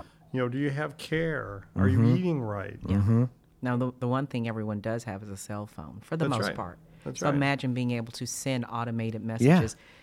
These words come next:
Speaker 3: knowing what's happening by zip code to your patient, to check in, to
Speaker 2: Right.
Speaker 3: give some best practices, some tips on eating, nutrition,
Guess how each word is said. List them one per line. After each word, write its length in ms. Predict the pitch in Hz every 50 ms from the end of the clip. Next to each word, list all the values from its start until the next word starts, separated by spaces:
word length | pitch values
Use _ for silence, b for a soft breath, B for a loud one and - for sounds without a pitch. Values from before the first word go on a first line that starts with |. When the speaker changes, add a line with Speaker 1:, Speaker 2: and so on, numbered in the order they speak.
| B B B -
Speaker 3:
knowing 600 | 127 127 131 139 139 139 135 127 123 120 117 110
what's 180 | 117 113 - -
happening 420 | 131 117 110 110 113 110 110 113
by 160 | 107 107 107
zip 280 | 107 - - 110 - -
code 460 | - - 113 110 107 107 104 104 - - b b b b b b b -
to 200 | - - 160 147
your 180 | 135 131 123
patient, 720 | 117 - - 123 113 110 - - 113 110 107 104 - - - _ _ _
to 80 | - 123
check 400 | - - - - 135 127 - -
in, 400 | 120 113 110 104 104 104 107 107 - B B B
to 60 | B
Speaker 2:
Right. 220 | 101 92 87 - -
Speaker 3:
give 140 | 131 127 127
some 180 | - 127 123
best 240 | 120 123 120 - -
practices, 540 | - - 113 110 - - 110 - - 117 -
some 200 | - - 123 117
tips 560 | - - - 117 113 110 - - - - - - -
on 180 | 123 120 117 -
eating, 400 | 120 120 120 117 120 113 117 113
nutrition, 680 | 113 113 113 - - - 113 110 - - - 113 110